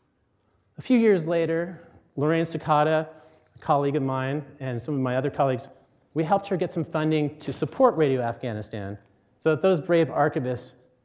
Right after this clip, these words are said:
could get the equipment and training they needed to digitize and preserve the recordings they risked their lives to save.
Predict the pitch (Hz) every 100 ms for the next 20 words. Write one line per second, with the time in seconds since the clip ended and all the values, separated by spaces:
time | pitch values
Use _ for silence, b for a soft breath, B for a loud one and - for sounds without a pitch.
0 | - 160 151 139 123 - 165 170 165 151
1 | 120 - 160 151 139 139 135 123 113 -
2 | - 120 135 135 - 127 117 113 127 131
3 | 110 117 107 107 113 127 113 107 113 120
4 | 123 120 107 107 104 98 - 107 - 127
5 | 101